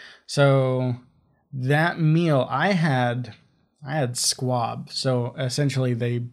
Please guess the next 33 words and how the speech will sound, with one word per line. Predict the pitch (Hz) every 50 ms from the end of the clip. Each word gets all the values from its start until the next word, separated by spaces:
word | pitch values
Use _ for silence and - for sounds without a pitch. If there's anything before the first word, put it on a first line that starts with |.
| _ _ _ _ _ _ _ _ _ _ _ _ _ _ _ _ -
killed | - - 156 147 143 139
a | 135 131 120 - _ _ _
pigeon | - 143 147 135 123 131 127 123
that | 123 123 123
was | 123 117
outside | 123 120 120 127 - - 117 117 120 123 127
and | 123 120 120
then | 117 120 117 113 117 -
made | 131 127 123 123 127 123
it | 123 123
into | 127 123 120 120 120
a | 117
meal, | 117 120 123 127 127 123 120 117 120 - - - - - _ _
but | - 131 143
it | 160 156 143
was | 131 127 123 120 113 - - _ _ - 127 120 -
delicious. | - 127 117 113 113 110 110 110 110 110 113 117 120 120 120 120 - 117 113 110 110 - - - _ - - - - - - - _ _ _ -
Um, | 127 120 117 117 117 113 113 113 113 113 110 110 -
I | - 123 127
would | 135 139
have | 143 143 139
to | - 143
say | - - 135 135
that | 131 120 117 117
that's | 117 127 139 -
probably | - - 131 135 151 156 139
the | 127 123
most | 117 123 131 143 147 - - - -
delicious | 131 123 123 127 139 135 - 151 139 -
thing | - 139 143 143
I've | 139 127 123 127
ever | 123 123 127 127
eaten. | 135 139 135 143 156 160 175 175